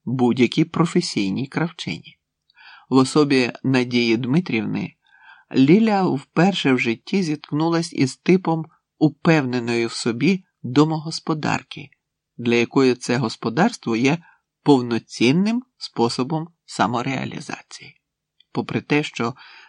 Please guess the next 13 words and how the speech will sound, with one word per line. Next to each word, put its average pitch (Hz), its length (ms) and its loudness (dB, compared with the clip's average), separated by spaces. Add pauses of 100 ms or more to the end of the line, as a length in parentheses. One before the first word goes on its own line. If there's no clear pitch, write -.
Надія 123 420 4
Дмитрівна 131 540 0
викладала 123 640 0
уроки 120 460 -2
праці 110 640 -2 (300)
для 127 200 2
всієї 127 540 2
старшої 113 540 -2
школи, - 480 0 (760)
вона 143 240 4
продовжувала 139 920 2
вважати 131 680 0
себе 202 420 -2